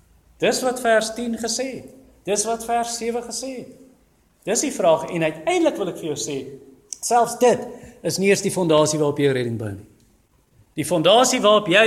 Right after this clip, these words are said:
jou redding bou, is hierdie. Is die Here betroubaar of nie?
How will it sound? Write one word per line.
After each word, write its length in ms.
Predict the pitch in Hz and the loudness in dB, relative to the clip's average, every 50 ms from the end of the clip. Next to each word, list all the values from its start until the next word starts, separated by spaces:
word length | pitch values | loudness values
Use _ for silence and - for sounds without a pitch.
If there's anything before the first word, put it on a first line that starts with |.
| 226 220 | 6 4
jou 100 | 214 208 185 | 4 4 4
redding 340 | 185 196 196 202 202 190 151 | 4 2 2 2 0 0 2
bou, 200 | 135 202 208 202 185 165 143 - - - - 220 | 4 6 6 6 6 4 0 -2 -6 -6 0 2
is 240 | 220 208 - - - | 4 4 4 2 -2
hierdie. 640 | 139 185 233 226 220 175 135 113 - - - - - - - | 0 0 2 2 2 0 -2 -4 -6 -10 -14 -16 -6 0 4
Is 380 | 220 233 240 233 233 - - - - | 6 6 6 4 2 0 -6 -6 -6
die 80 | - 196 175 180 | -4 -2 2 4
Here 300 | 214 220 220 214 220 180 | 6 6 8 6 6 4
betroubaar 640 | 170 - - 202 208 208 208 202 202 202 196 185 175 | 2 0 2 4 4 6 6 6 6 6 6 6 4
of 140 | - - 175 | 2 0 0
nie? 400 | 185 175 123 - - - - | 2 2 0 -2 -6 -14 -18